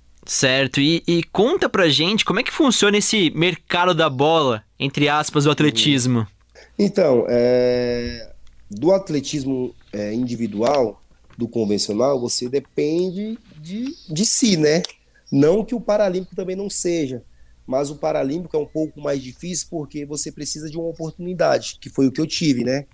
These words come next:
Speaker 2: Eu estava no lugar certo e na hora certa. E aí o professor, na época, o professor Amaury,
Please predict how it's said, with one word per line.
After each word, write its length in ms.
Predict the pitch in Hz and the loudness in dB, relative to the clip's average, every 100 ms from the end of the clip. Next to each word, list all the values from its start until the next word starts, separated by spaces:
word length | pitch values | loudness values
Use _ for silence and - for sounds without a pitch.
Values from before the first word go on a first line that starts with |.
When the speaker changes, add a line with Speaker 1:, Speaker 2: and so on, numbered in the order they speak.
| - - _ 117 | -20 -20 _ -10
Speaker 2:
Eu 60 | |
estava 300 | 107 123 117 | -2 0 2
no 80 | 123 | 2
lugar 380 | 123 123 127 123 | 2 2 2 2
certo 420 | - 135 156 165 | 0 -2 -4 -6
e 40 | |
na 80 | 160 | -4
hora 180 | 151 160 | -4 -4
certa. 500 | - 160 135 - 120 - - - - - - - | -2 -2 -4 -6 -14 -16 -20 -20 -20 -20 -18 -4
E 140 | 117 | 0
aí 260 | 123 120 127 | 4 4 4
o 60 | 139 | 0
professor, 760 | 143 139 135 - 131 127 123 | -4 -4 -4 -4 -4 -4 -4
na 160 | 123 117 | -2 -2
época, 200 | 113 - | -4 -12
o 20 | |
professor 340 | 120 101 127 | -14 -10 -8
Amaury, 540 | 117 117 110 151 190 | -4 -4 -4 -4 -6